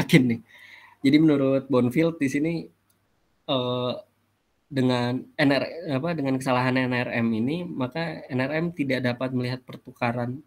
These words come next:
pertukaran ter-, pertukaran yang terjadi itu tidak seimbang. Pertama, N R M tuh gagal ngelihat itu. Dan kedua, itu tidak didasarkan, didasarkan oleh antagonisme kelas. Ya, sejujurnya gua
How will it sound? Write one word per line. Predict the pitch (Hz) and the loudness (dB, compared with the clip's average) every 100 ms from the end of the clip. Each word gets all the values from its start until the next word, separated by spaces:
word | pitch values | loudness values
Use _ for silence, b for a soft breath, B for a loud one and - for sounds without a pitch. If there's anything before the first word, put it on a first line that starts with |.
| - | -4
pertukaran | 143 143 139 139 | -4 0 0 2
ter-, | 131 135 135 _ _ - | 0 -4 -8 _ _ -10
pertukaran | 156 147 143 147 | -4 0 0 -2
yang | |
terjadi | 147 143 135 135 | -4 0 2 2
itu | 143 180 | 0 -4
tidak | 175 139 | -6 -6
seimbang. | 139 123 123 110 110 - | -4 -2 -2 -4 -8 -12
Pertama, | - 135 143 | -12 -4 0
N | 135 139 | 0 0
R | 151 | -2
M | |
tuh | 151 | -2
gagal | 131 117 120 | 0 0 0
ngelihat | 117 110 - | -2 -4 -8
itu. | 113 110 107 b b b b _ 117 | -10 -8 -10 b b b b _ -2
Dan | |
kedua, | 117 120 143 | 0 2 2
itu | 143 | 0
tidak | 151 123 110 | 0 0 0
didasarkan, | 117 107 110 110 - | 0 -2 -4 -6 -4
didasarkan | 123 110 110 110 113 113 | -2 -2 -4 -4 -4 -4
oleh | 110 110 | -4 -4
antagonisme | 113 110 110 110 117 | -4 -2 -2 -2 -6
kelas. | 123 123 120 - _ _ _ _ _ _ _ _ _ _ _ _ _ _ - | -4 -8 -8 -14 _ _ _ _ _ _ _ _ _ _ _ _ _ _ 4
Ya, | 131 143 151 151 | 6 8 6 2
sejujurnya | 143 131 123 131 | 2 0 2 2
gua | 143 | 2